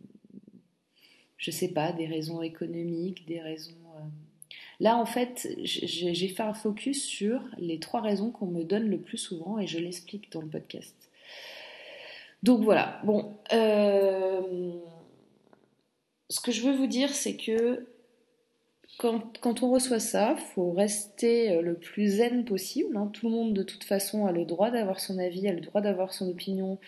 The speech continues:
a le droit de s'exprimer. Euh, mais, euh, il faut pas, euh, par exemple, là, euh, si je lui avais répondu, euh, quelque chose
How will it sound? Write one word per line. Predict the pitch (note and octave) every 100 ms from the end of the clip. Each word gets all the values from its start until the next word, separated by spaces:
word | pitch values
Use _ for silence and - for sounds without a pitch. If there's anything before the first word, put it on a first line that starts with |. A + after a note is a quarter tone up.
| - - -
a | -
le | D#3
droit | E3 F3 A3+
de | G#3
s'exprimer. | - - - - F3 G3+ - - _ _ - - - - -
Euh, | F3 E3+ D#3+ D#3+ D#3 D#3 - _ _ - -
mais, | F3+ F3+ G3 A#3 -
euh, | F3 E3+ E3 E3 -
il | F3+
faut | - G3+
pas, | G#3 A3 A3+ - D4+ - -
euh, | F3 E3+ D#3+
par | D#3 D#3
exemple, | D#3+ F3+ G#3 G#3
là, | G3 A3 G#3 D#3+
euh, | D#3
si | D#3 F#3
je | E3+
lui |
avais | F3 F3
répondu, | E3 - F3+ F3+ G#3+ G3+
euh, | D#3 D3+ D#3 - - - D#3 D#3 - - - - - - - - - - - - -
quelque | G3+ G3 A3+
chose | A3 B3 G#3+ F#3+ D#3